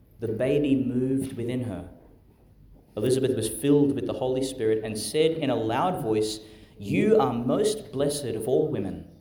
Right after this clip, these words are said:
and blessed is the child you will bear. Why should this great thing happen to me, that the Lord's mother comes to visit me? For as soon as I heard your greeting,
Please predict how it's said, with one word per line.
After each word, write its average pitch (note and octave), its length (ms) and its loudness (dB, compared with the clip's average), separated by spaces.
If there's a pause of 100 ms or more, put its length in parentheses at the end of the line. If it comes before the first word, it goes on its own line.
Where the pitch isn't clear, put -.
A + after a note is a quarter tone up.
(540)
and A2+ 200 -8
blessed C#3+ 260 -2
is C#3+ 260 -2
the B2 100 -6
child B2+ 600 -4
you A2 80 -4
will G#2+ 140 -2
bear. G#2 400 -2 (880)
Why E3 260 4
should - 300 0
this D3+ 180 2
great - 400 -2
thing B2 220 -4
happen B2+ 300 -6
to B2 100 -6
me, G#2+ 400 -6 (600)
that B2 160 -4
the A#2 80 0
Lord's C3+ 380 4
mother A#2 480 -4 (220)
comes B2 380 -4
to C3 100 -2
visit G2+ 360 -4
me? A2 240 -8 (1300)
For A2 160 2
as A2 180 6
soon D3+ 160 4
as D#3+ 100 4
I C#3 120 6
heard C#3+ 260 4
your E3+ 120 2
greeting, A#2+ 520 -2